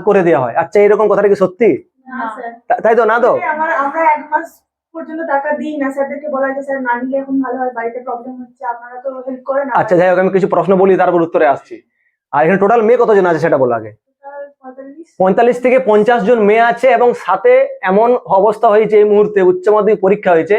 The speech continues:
Speaker 1: কি মেয়েদের থাকার ব্যবস্থা আমরা করে দিতে পারছি না, মানে রুমে বেডের জন্য সমস্যা হচ্ছে, আমরা ডেট দিচ্ছি কি আপনি এই তারিখে আসুন। এই যে ওই সাইডে দীঘা, তুমি দীঘা থেকে এসেছিলে না, তোমার বাবা মা এসেছিলেন, ওর বাবা মা এসেছিল, আমি বললাম কি আমার এই মুহূর্তে বেড নেই, বলেছিলাম তো?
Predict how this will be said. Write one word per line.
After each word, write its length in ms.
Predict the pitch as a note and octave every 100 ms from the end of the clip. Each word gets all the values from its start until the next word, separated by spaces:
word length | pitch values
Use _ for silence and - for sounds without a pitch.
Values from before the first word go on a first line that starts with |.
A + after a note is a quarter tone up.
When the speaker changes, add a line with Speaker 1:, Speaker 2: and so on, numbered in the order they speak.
| - - _ _
Speaker 1:
কি 80 | F#3+
মেয়েদের 360 | F3+ G3+ A#3 G#3 -
থাকার 220 | F#3 G3+
ব্যবস্থা 340 | F3+ F#3+ F#3+
আমরা 140 | G#3 G3+
করে 160 | F3
দিতে 140 | E3+ E3
পারছি 280 | D3 -
না, 100 | B2 A2+ _ _ _
মানে 240 | D3 D#3+ E3+
রুমে 280 | D#3 G3 A3+
বেডের 340 | E3+ G3 A3+
জন্য 220 | G3 A#3+ B3
সমস্যা 460 | F3 G#3+ G#3 G3
হচ্ছে, 340 | E3 D#3 - C3
আমরা 200 | F3+ F#3+
ডেট 280 | E3+ G#3+ G#3
দিচ্ছি 380 | F#3 F3+ - A2+ _ _ -
কি 80 |
আপনি 260 | G3 G3 G#3+
এই 80 | G#3
তারিখে 300 | G3+ F#3 F#3
আসুন। 300 | D#3+ C3 G#2 _ _ _ -
এই 140 | F#3
যে 100 | G3+
ওই 80 | A3
সাইডে 240 | - G#3+
দীঘা, 260 | F#3+ G3 F#3+
তুমি 180 | F#3 F#3
দীঘা 180 | F#3 G3+
থেকে 140 | F#3
এসেছিলে 220 | F3 F#3
না, 140 | G3+ - _ -
তোমার 140 | F3
বাবা 220 | E3 F#3
মা 120 | G3
এসেছিলেন, 420 | F#3 F3+ D#3+ B2 G#2+ _ _ _ _
ওর 80 | D#3+
বাবা 200 | D#3+ G3
মা 100 | A3
এসেছিল, 300 | A3+ - B3 B3+ C4+ - _ -
আমি 160 | G3
বললাম 280 | G#3 A3 A3
কি 80 | A3
আমার 200 | A3 A3
এই 200 | A3 A3
মুহূর্তে 300 | G#3+ A3 A3
বেড 220 | F#3+ G#3
নেই, 180 | G3 E3+
বলেছিলাম 320 | D#3+ G3+ B3+ A3
তো? 180 | C3+